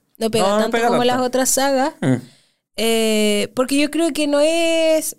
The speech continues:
Speaker 1: <clears throat> es que, a ver, es que no es básica, ¿cachai?
Speaker 2: ¿Escucharon mi guata?
Speaker 1: Yo la escuché.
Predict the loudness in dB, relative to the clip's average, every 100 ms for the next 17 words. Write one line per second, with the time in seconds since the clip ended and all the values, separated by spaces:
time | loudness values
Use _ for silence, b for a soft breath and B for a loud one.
0 | _ -4 0 0 2 0 -6 -14 _ _
1 | _ _ _ -6 -2 2 2 0 -10 _
2 | _ _ _ _ _ _ _ -12 -2 0
3 | 0 -2 -2 -2 -4 -6 -2 0 0 2
4 | 2 0 -2 -4 -4 0 0 -2 -2 0